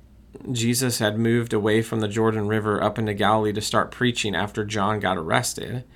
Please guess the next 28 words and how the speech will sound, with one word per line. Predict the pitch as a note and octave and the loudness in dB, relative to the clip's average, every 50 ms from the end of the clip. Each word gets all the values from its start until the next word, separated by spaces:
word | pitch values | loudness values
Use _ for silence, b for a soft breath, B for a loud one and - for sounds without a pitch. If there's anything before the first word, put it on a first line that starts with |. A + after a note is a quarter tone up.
| B B B B B B B | B B B B B B B
And | A2+ A#2 A#2+ | 0 2 4
while | B2 B2 B2 B2 | 6 6 6 6
John | A2+ A2 A#2+ A#2 A#2+ C3 C3+ C3 | 4 2 2 4 4 4 4 2
is | - - A#2+ A2+ A#2 | 0 -2 -2 2 4
locked | G#2+ G#2 G#2 - - | 2 2 2 0 0
up, | D3+ D#3 D3+ C#3+ - | 2 2 2 2 0
he's | A#2+ A#2+ A#2 - | -2 -2 -2 -2
going | - - A2+ A2+ A2+ A2 | -2 0 0 2 0 0
through | - A2+ A2 | 2 2 0
a | A2 | 0
crisis | - - G2 G2 G#2 G#2 - G#2+ - A#2+ | 0 0 2 2 2 0 -2 -4 -6 -6
of | A#2 A#2 | -6 -6
faith. | - - D#3 E3+ C#3+ A2+ - | -4 -2 0 0 0 0 -2
He | - A#2+ A2+ | -4 -4 -2
doesn't | A2+ A2 A2 B2 C3+ - | 0 0 0 -2 -4 -2
know | G#2+ G#2 G#2 G#2+ | -2 0 0 0
what | A2 A2 G#2 G2+ | 0 -2 -2 -4
to | - B2 | -6 -8
think | B2 - - - F2 - - | -6 -4 -4 -4 -4 -2 -2
anymore. | A2+ A2+ G#2 G2+ G2 F#2+ F#2 F#2 G2+ - b b b b b b b b b b b b - - - - | -2 0 0 0 -2 -2 -4 -6 -8 -12 b b b b b b b b b b b b -20 -20 -20 -8
Have | - A2 G#2 A2 | -6 -4 -2 0
you | A2 G#2 | 0 2
been | A#2+ A#2 A#2+ | 2 0 0
through | B2 C3+ B2+ | 0 -2 -2
a | B2 | -2
crisis | - - B2+ C3+ C3+ C3+ C3+ B2+ | 2 4 4 4 4 0 -4 -6
of | C#3+ - | -8 -6
faith? | - D3 D3+ F3 F#3+ F#3 | -2 -2 0 0 -2 -4